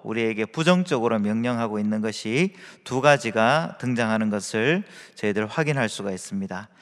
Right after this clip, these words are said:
그런데 이 명령들을 가만히 한번 살펴보면 좀 어떻겠습니까? 참 이 지키기가 참 쉽지 않다는 것을, 또 지키기 참 이렇게 쉽-,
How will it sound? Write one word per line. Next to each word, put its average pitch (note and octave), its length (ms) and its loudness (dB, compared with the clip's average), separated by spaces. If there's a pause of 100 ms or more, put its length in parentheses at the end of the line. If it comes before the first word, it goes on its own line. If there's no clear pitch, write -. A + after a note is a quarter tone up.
(180)
그런데 E3+ 340 8
이 F3+ 300 2
명령들을 D#3+ 640 4
가만히 A#2 420 -2
한번 B2+ 440 0
살펴보면 B2+ 1000 0 (380)
좀 A2 180 -2
어떻겠습니까? A#2 1000 0 (680)
참 - 240 -4
이 D3+ 160 -4
지키기가 D3 560 0
참 B2+ 180 -6
쉽지 F3 440 -4
않다는 F3 420 2
것을, A2 540 0 (440)
또 A2 200 -4
지키기 C#3+ 480 -6
참 - 420 -8
이렇게 E3 260 -4
쉽-, - 220 -8